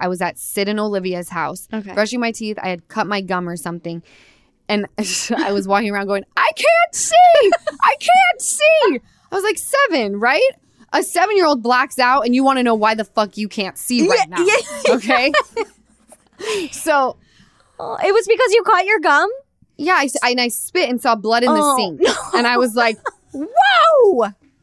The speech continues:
Speaker 1: What the fuck is this?" You know?
Speaker 2: I'm dying over little Lala walking around. "I can't see." Did you know it was 'cause you were about to pass out?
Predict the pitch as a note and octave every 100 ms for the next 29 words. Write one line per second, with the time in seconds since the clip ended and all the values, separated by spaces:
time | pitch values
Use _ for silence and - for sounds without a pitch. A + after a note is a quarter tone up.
0 | _ E4 E4 D#4+ E4+ G#4+ A#4+ A#4 D#5 -
1 | - C5+ C5+ C#5+ B4+ D5+ D5+ F4 - -
2 | - - - - - D4 D4 D4 F#4 A4
3 | C#5+ C#5 A#4+ A#4 G4 G#4 G#4 F#4 F4+ F4
4 | E4 E4+ F#4 E4+ C4+ D4+ D4+ D4 B3+ B3
5 | B3+ C4+ C4+ C4+ - C#5+ C#5+ C#5+ C5+ D5
6 | C#5+ F#3+ - C#4 D#4 C#4 B3+ C4+ C#4 C#4
7 | C4+ C4 A#3 A#3 A#3 A3+ A3 G3 G3+ B4+